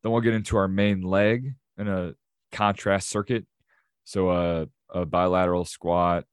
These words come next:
a deadlift, a unilateral squat, whatever it may be,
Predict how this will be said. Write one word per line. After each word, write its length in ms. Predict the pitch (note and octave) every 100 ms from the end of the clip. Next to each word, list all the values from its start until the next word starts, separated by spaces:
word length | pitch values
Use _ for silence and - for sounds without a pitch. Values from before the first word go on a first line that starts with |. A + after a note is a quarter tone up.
| _ -
a 560 | F2 E2+ E2 E2 D#2 - _ -
deadlift, 600 | A2 G#2 G#2 G2+ F#2+ -
a 80 | F2+
unilateral 600 | E2+ F#2 F#2 F2+ F2+ F2
squat, 560 | - - E2+ F2 E2 -
whatever 280 | F2 E2+ D#2+
it 80 | C#2
may 140 | F2
be, 360 | E2+ A#2+ B2